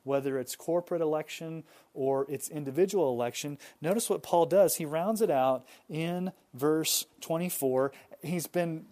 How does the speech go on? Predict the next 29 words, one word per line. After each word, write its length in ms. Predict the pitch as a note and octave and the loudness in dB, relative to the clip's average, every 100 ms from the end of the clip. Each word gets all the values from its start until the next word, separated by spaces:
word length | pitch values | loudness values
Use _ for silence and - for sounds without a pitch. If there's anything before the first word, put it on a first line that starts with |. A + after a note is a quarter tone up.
| F3 | -12
using 420 | D3 G3 G#3 A3+ | -2 0 2 0
this 160 | G#3+ F#3+ | 0 2
argumentation 680 | F3+ G3 G3 - F#3 E3+ E3 | 2 2 -2 0 0 2 4
all 180 | E3+ F#3+ | 4 6
along 220 | F3+ E3+ | 4 4
about 280 | D3 C#3 E3+ | 2 0 0
individuals. 880 | G3 G#3 A#3+ F#3 C#3 C3+ F3 - - - | -2 0 0 0 0 0 0 -4 -12 -14
Pharaoh 460 | - - D3 D#3+ E3+ | -6 4 4 6 4
was 180 | F3+ E3+ | 2 0
an 80 | F#3 | -4
individual. 560 | F3+ F3+ E3+ F#3 F3+ - - | -2 -2 0 0 0 -4 -6
Esau 400 | C3 D#3 - E3+ | -4 0 2 4
was 180 | F3 E3 | 4 0
an 80 | F3 | -6
individual. 540 | E3 F3 E3+ F#3 F3+ - | -4 -4 0 0 0 -6
Jacob 480 | - D3+ D#3+ - - | -4 0 0 0 0
was 140 | F3 E3 | 0 0
an 60 | |
individual. 600 | F3 F3 F3+ E3 F#3 F#3 - - C3+ | -4 2 2 4 4 4 0 -18 -2
God 280 | D3 D#3+ D#3+ | 6 6 6
has 200 | D#3 C#3 | 2 0
mercy 360 | D3 F3 - | -2 -2 -2
on 100 | E3+ | -4
whom 180 | D3+ F3 | -4 -6
he 120 | D#3+ | -4
wills 240 | D3 C#3 B2+ | 0 0 0
mercy. 400 | D#3+ F3+ G3 F3 | -2 0 0 -2
He 120 | D3 | 0
has, 240 | C3+ C3 | 0 -2